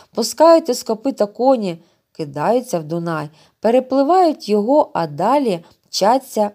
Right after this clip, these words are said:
Остап попереду через луки і поля до них у село, в Уманщину. "Чи бачиш, Соломіє?" Остап вийшов на шлях і озирнувся.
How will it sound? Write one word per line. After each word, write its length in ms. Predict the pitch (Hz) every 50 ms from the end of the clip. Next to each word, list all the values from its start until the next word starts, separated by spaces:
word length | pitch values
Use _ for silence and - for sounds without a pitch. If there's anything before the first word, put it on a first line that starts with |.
| _ _
Остап 420 | 233 240 - _ - 381 381 -
попереду 580 | - 165 156 - 175 180 180 175 165 147 151 151
через 360 | 151 - 160 151 151 139 131
луки 400 | 139 143 139 139 - 262 294 302
і 40 | 285
поля 440 | 285 - 214 208 202 202 202 202 202 - - - - _ -
до 200 | 156 170 180 165
них 280 | 151 156 214 214 -
у 40 | 226
село, 480 | 208 - - 170 160 151 151 143 147 143 _ _ _ _
в 140 | - 202 233
Уманщину. 680 | 254 202 160 151 147 147 147 - 156 147 147 147 151 - _ _ _ _ _ _ _ _ _
"Чи 140 | - 240
бачиш, 460 | 247 214 311 392 415 403 - 247 - -
Соломіє?" 680 | - 233 233 254 262 262 247 226 190 170 151 139 139 - _ _ _ _ _ _ _ _ _ _ _ _
Остап 440 | - 247 - - - 440 427 440 -
вийшов 420 | 160 156 175 226 - - 240 202 -
на 140 | 160 165
шлях 360 | 165 - - 170 175 180 180 180 _ _
і 100 | - 175
озирнувся. 960 | 170 175 180 175 214 247 262 262 262 262 220 175 156 - - - 156 151 -